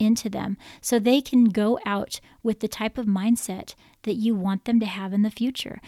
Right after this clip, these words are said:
You want them to be an adult that thinks, "I need to," and looks for solutions to their problems. You don't want to raise a child that thinks about their problems and leaves it at that.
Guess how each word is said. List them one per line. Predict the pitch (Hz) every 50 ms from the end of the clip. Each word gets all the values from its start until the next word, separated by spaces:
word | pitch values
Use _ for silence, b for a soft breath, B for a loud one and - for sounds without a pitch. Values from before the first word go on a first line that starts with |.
| B B B B
You | 254 285 311
want | 311 320 311 311 285
them | 320 311 294
to | 262 220
be | 220 240 240
an | 214 202
adult | 190 170 - 214 220 196 - - -
that | 208 -
thinks, | - - - 214 202 185 - - - 214
"I | 220 254 302 339 339 285
need | 240 226 247 269 254 -
to," | - - 214 190 190 190 - B B B
and | B 240 233 240
looks | 233 262 254 - - -
for | - - 233 226 226 240 247 - -
solutions | - - - 285 269 240 247 311 339 - - - 190 190 190 - -
to | - 226 208
their | 208 226 247
problems. | - - 262 285 349 - 254 - - 214 214 - - - _ _ _ _ _ _ _ _ B B B B B B B B B B
You | - 370 403
don't | 453 381 285
want | 262 240 - - -
to | - 214 202
raise | 190 196 196 208 220 202
a | 202 185
child | - - 196 196 214 262 302 277
that | 233 196 -
thinks | - 214 208 190 -
about | - 202 208 202 - -
their | 190 180
problems | - - 208 202 208 208 240 269 302 277 226
and | 202 202 196
leaves | 190 202 208 202 180 190
it | 202 190
at | 190 -
that. | - 202 214 285 339 - - - -